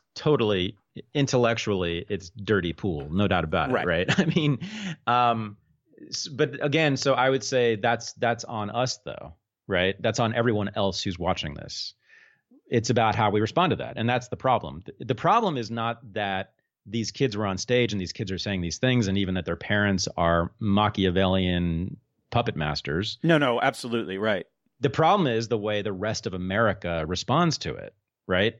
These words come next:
Speaker 1: And that's what we need to be focusing on. So it's like, yeah, go ahead. You can,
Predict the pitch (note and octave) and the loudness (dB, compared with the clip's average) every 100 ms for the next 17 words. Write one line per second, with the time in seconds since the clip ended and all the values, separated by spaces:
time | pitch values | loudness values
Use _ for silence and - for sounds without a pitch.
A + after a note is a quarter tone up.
0 | - G2+ G2 A#2+ D#3+ G3 - G#2 F2 F2 | -6 -4 0 0 0 -2 -6 -10 -10 -12
1 | E2+ E2 E2 D2+ B2 B2+ - E2 D#2+ D#2+ | -10 -10 -10 -6 -4 -4 -6 -8 -8 -2
2 | A2 G2+ A#2 G#2+ C#3 D#3+ D#3+ D#3 F#3+ A2+ | -2 0 0 2 2 4 4 4 0 -2
3 | B2+ D#3 | -2 -4